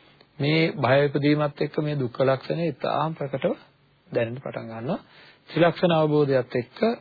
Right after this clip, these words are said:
ඔන්න ඔය තත්ත්වයට අපමණ වෙන බයතුප්පට්ඨාන ඥානයට ආවා කියලා. හරිද?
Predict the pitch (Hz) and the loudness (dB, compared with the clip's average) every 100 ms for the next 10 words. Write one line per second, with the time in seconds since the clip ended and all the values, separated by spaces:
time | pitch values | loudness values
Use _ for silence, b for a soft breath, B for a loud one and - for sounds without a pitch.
0 | - - 151 160 151 147 135 143 131 120 | -4 0 2 2 2 2 0 2 0 0
1 | 120 117 170 156 123 123 147 - 131 127 | -4 -4 -4 -2 0 -2 -4 -6 -6 -6
2 | - 123 127 131 254 - _ _ - _ | -6 -4 -4 -4 -6 -8 _ _ -20 _
3 | _ - - 131 123 123 - - - 143 | _ -20 -8 -6 -4 -6 -8 -8 -8 -10
4 | - - _ _ _ _ _ _ _ _ | -14 -20 _ _ _ _ _ _ _ _
5 | _ _ _ _ - - - 170 196 | _ _ _ _ -20 -20 -12 -10 -10